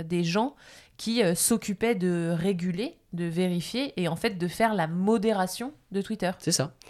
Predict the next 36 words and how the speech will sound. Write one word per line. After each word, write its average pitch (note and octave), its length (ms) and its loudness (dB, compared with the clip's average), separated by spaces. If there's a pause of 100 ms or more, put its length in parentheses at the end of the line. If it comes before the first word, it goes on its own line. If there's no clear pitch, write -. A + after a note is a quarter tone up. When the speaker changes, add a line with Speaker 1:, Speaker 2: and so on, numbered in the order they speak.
(440)
Speaker 2:
Donc E3 300 4
aujourd'hui, C3+ 540 6
il F3+ 60 4
y D3 60 6
a A#2 120 4
quasiment, B2+ 560 4
euh, G#2+ 120 4
plus - 220 -4
de A#2+ 60 -6
contrôle, A2+ 480 2
hein. G#2+ 160 -2
C'est, G#2+ 340 4
euh, G2+ 160 4
<laughs> G2 40 0
c'est - 220 2
la A2 120 4
liberté, A2 560 2
euh, G#2 240 2
d'expression A#2+ 640 0 (100)
totale. G#2+ 600 2 (420)
Voilà. G#2+ 320 2
Speaker 1:
Mhm. F3+ 60 -6 (520)
Speaker 2:
Et, A#2+ 280 6
euh, G#2 400 4
et A#2+ 80 6
l'autre D3 420 6
gros B2 400 2
problème, D#3+ 600 2
d'après C3 380 2
moi, B2 300 2 (360)
c'est - 140 0
qu'avant, C#3+ 280 2
tu - 140 -8
pouvais D3+ 540 2 (440)
voir, C#3+ 540 2
euh, B2 280 4